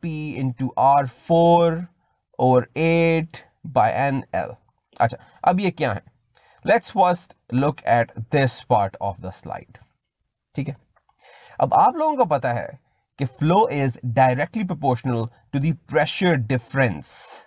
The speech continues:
ठीक है, ये पहले हम डिस्कस कर चुके हैं, flow is directly proportional to the pressure difference। कौन सा प्रेशर डिफरेंस? Pressure difference between the two ends of the vessels or f-,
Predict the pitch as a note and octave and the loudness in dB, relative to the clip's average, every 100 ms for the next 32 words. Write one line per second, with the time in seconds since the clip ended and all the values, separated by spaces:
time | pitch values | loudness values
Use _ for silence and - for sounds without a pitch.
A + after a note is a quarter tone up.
0 | _ _ _ F2+ - C4 C3 A2+ G#2 G2 | _ _ _ -6 -6 -6 -2 0 0 -2
1 | - F#2 - F#2+ - F3 - B2 C#3+ C#3 | -4 -8 -6 -8 -4 -6 -2 0 2 0
2 | D3+ C3+ G#2 G2+ - C3 F2 A2 B2 C3 | -2 0 2 0 -4 -8 -8 -8 -6 -6
3 | A3 A#3 B3+ D#3 F2+ - - - F3 A#3+ | -4 -4 -4 -6 -8 -14 -20 -2 0 2
4 | C#4 G#3+ E3 A#2+ G2 - - - - C#3+ | 0 0 0 -4 -8 -14 -20 -20 -2 -2
5 | E3+ C#3 B2 C#3+ B2+ B2 C3 B2+ F3+ - | 0 -4 -4 -4 -4 -2 0 4 2 2
6 | _ _ F#3+ G#3+ G#3 - - D3+ F#3 G#3+ | _ _ -2 -2 -4 -10 -4 2 2 2
7 | F3 A#2 A2+ B2 B2 B2+ A#2 A#2 - G2+ | 0 0 0 0 0 -4 -2 -4 -4 -6
8 | F2 C3 C3 - | -2 -2 -2 -6